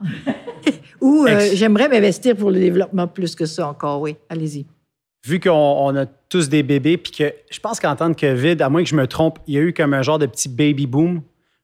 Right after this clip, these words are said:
Speaker 2: Moi, j'ai un enfant, un bébé covid. Ma f-, ma sœur a eu un bébé covid. Est-ce que vous avez vu un genre de, d'explosion de baby boom ?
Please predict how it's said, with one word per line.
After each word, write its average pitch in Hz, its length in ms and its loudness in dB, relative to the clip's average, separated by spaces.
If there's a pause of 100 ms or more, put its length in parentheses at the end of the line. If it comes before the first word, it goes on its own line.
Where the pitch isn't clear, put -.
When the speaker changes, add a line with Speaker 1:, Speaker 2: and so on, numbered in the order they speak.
Speaker 2:
Moi, 165 180 2
j'ai 160 160 2
un 147 160 2
enfant, 143 280 0
un 147 180 0
bébé 139 280 0
covid. 151 380 0 (600)
Ma 143 180 -2
f-, - 220 -10
ma 143 140 0
sœur 185 280 2
a 156 40 4
eu 151 100 4
un 151 100 2
bébé 139 260 0
covid. 147 360 -2 (280)
Est-ce - 160 -6
que 165 80 0
vous 143 140 2
avez 165 200 6
vu 202 500 0 (140)
un 151 220 0
genre 165 180 2
de, 151 220 4
d'explosion 151 680 0
de 143 120 -2
baby 147 340 0
boom ? 170 400 0